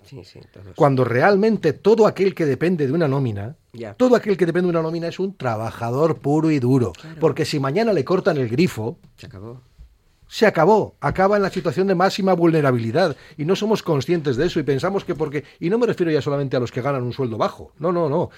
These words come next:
Speaker 2: incluso al que tiene un sueldo de cien mil euros al año, si mañana le cortan el grifo, anda, a ver cómo soluciona sus problemas.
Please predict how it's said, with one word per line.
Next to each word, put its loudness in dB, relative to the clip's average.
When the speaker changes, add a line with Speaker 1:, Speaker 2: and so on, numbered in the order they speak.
Speaker 2:
incluso -6
al -4
que -12
tiene -2
un 0
sueldo 4
de 4
cien -4
mil 0
euros 4
al -4
año, 0
si -6
mañana -6
le 2
cortan 2
el 2
grifo, -4
anda, -2
a -10
ver -6
cómo -2
soluciona -2
sus -12
problemas. -6